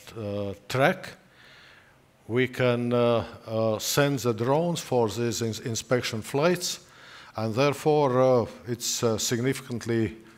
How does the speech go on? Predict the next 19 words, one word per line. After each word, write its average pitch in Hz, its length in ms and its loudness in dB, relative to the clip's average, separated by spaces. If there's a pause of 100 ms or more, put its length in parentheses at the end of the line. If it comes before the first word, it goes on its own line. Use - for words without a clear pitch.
(100)
cheaper 139 540 0
and, 113 480 0
uh, 113 280 2
more 120 280 0
effective. 104 600 -6 (1200)
Uh, 123 380 6 (440)
when 147 300 2
we 156 120 4
decided 156 680 4
to 139 300 4
demonstrate, 117 1080 2
uh, 107 440 2 (280)
to 107 520 -2
the 104 280 2 (100)
so 131 260 0
big 117 360 2
audience, 120 760 0
uh, 110 220 2 (600)
the 113 340 2